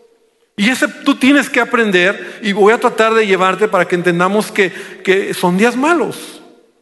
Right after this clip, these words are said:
Pero ¿sabes qué? Lo bueno en Cristo, que podemos nosotros trabajar en ello,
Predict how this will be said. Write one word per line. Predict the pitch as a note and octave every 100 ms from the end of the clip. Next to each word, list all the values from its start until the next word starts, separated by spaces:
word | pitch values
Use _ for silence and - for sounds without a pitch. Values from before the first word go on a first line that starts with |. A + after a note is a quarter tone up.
| _ _ _ _ _ _ _ _ _
Pero | C#3+
¿sabes | D3 F#3 F#3+ -
qué? | F#3+
Lo | F#3+ E3+
bueno | D3+ F#3 G#3+ A3 A3+
en | F3+
Cristo, | F#3 F3 - C#3 A#2+ - - _ _ _ -
que | D3
podemos | D#3 D#3+ F#3 F#3+
nosotros | F3 F#3+ F3+ F3+ F3 - - - _ _ _ _
trabajar | C#3 C3 B2+ F3+ G#3
en | A3
ello, | G3 G3 G#3